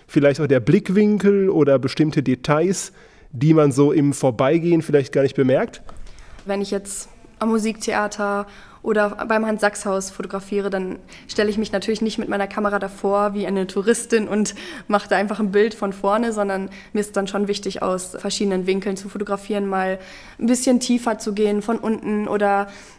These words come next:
Speaker 2: so kleine Details einzufangen, wie wenn der weiße Riese sich im Musiktheater in den Fensterscheiben spiegelt. Also solche kleinen Details machen's dann aus.
Speaker 1: Ich hatte ein Bild gesehen vom weißen Riesen, wo du nur die eine Fassade und einen bewölkten Himmel hast. Das fand ich sehr interessant.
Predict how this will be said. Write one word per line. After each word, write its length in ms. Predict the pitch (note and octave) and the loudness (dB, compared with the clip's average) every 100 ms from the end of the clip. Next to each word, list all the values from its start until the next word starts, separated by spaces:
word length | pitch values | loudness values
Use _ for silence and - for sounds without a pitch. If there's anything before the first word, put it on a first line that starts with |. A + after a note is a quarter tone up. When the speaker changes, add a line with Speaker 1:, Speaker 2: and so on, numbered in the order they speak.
| - | -10
Speaker 2:
so 120 | G#3 | -8
kleine 320 | - A3 A3 | -4 0 2
Details 420 | G#3 G3+ A3+ A3+ | 2 0 -2 -2
einzufangen, 560 | - G#3+ G#3 G3+ G#3 G#3 | -2 -4 -6 -6 -4 -4
wie 160 | G3+ G3+ | -4 -4
wenn 480 | G3 F#3+ F#3+ G3+ G#3 | -4 -4 -4 -4 0
der 120 | G3+ | 2
weiße 300 | G#3+ - A#3+ | 2 2 2
Riese 260 | B3+ A#3 | 4 4
sich 160 | G#3+ G#3 | 0 -2
im 80 | G#3+ | -2
Musiktheater 800 | G#3 A#3 - - G#3+ A3 G#3+ G#3 - - - | 0 -2 -2 -2 -2 0 -2 -4 -14 -16 -6
in 100 | G#3 | -2
den 220 | G3+ G3+ | -2 -2
Fensterscheiben 640 | - B3 B3 G#3+ A3 G#3+ | -2 -2 -2 -4 -2 -2
spiegelt. 440 | G#3 - A3+ G#3+ G#3 | -2 -4 0 0 0
Also 220 | G3 F#3+ | -4 -4
solche 260 | G3+ G3+ G#3 | -4 -4 -6
kleinen 260 | G3+ G3 | -6 -4
Details 520 | F#3+ - F#3+ F#3+ - - - | -4 -4 -6 -6 -10 -16 -2
machen's 340 | G3 G3 G3+ | -2 0 -4
dann 180 | G3 F#3+ | -2 -2
aus. 360 | - F#3+ G3 A#2+ A#2 - - - - | 0 0 -2 -6 -14 -20 -20 -20 -14
Speaker 1:
Ich 80 | - | -2
hatte 180 | C3+ C3+ | 0 2
ein 180 | C#3 C#3+ | 2 2
Bild 180 | D3+ C#3+ | 2 4
gesehen 220 | C#3+ C#3 | 2 4
vom 200 | C#3 C3+ | 2 2
weißen 300 | C#3 C#3 C#3+ | 2 4 2
Riesen, 380 | D3 E3+ E3 D3+ | 4 4 4 4
wo 120 | D3+ | 4
du 120 | D3 | 4
nur 100 | D3 | 4
die 140 | D3 | 4
eine 180 | C#3+ C#3+ | 4 2
Fassade 600 | C#3 C3 D3+ D#3+ E3 D#3+ | 2 2 4 4 4 4
und 360 | E3 C#3+ - - - | 2 0 -2 -12 -2
einen 140 | D3 | 2
bewölkten 500 | C#3 C3 D3+ D#3+ C#3+ | 4 8 6 6 -2
Himmel 300 | C3+ F3+ A2 | 0 0 -2
hast. 240 | G2+ - A#2+ | -8 -10 -14
Das 100 | - | -10
fand 200 | B2 A#2+ | -8 -6
ich 80 | |
sehr 100 | C3 | -4
interessant. 540 | B2 B2 B2 A#2+ A#2+ | -4 -4 -2 -2 -4